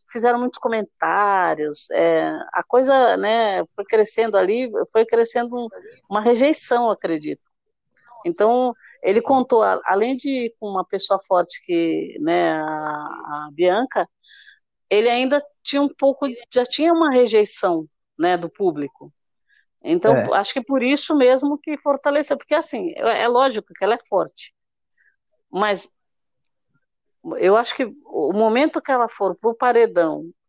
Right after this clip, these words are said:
Speaker 1: e com quem ela for pro paredão,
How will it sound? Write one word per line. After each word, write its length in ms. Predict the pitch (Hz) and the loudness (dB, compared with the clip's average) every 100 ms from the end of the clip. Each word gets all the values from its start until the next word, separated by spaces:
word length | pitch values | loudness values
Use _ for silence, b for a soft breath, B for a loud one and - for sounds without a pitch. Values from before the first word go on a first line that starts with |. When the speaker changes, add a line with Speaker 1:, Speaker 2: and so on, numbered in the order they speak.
| _ | _
Speaker 1:
e 80 | 160 | -12
com 240 | - 208 | -6 -6
quem 260 | 190 254 277 | -2 0 2
ela 200 | 254 165 | 2 -2
for 360 | - 190 185 - _ | -4 -2 -2 -4 _
pro 160 | - 220 | -2 -2
paredão, 800 | - 165 151 143 202 269 190 | 0 -2 -2 0 0 0 -2